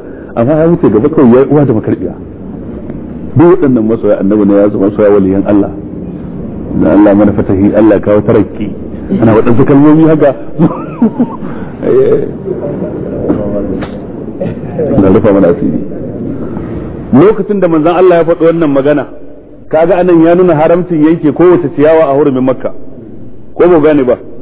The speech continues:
Fa qala al-Abbas, sai Abbas baffan annabi ya ce da annabi din, "Illa al-izkhir, ya manzon Allah, sai dai ciyawar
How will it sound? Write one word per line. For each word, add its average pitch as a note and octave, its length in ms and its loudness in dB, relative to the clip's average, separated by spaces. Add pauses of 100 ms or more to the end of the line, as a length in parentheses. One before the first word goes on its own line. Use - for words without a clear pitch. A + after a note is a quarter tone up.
(360)
Fa C3+ 120 0
qala F3+ 360 2
al-Abbas, C#3 340 -2 (380)
sai F3+ 100 0
Abbas E3 400 0
baffan D#3 260 0
annabi C#3+ 300 0
ya C#3 100 2
ce D3+ 100 0
da B2+ 140 2
annabi B2+ 240 2
din, A2 160 -2 (380)
"Illa F3 400 2
al-izkhir, B2+ 500 -4 (140)
ya C#3+ 140 0
manzon C3+ 280 -2
Allah, C3+ 380 0
sai D#3+ 240 2
dai D#3+ 280 4
ciyawar C#3 340 4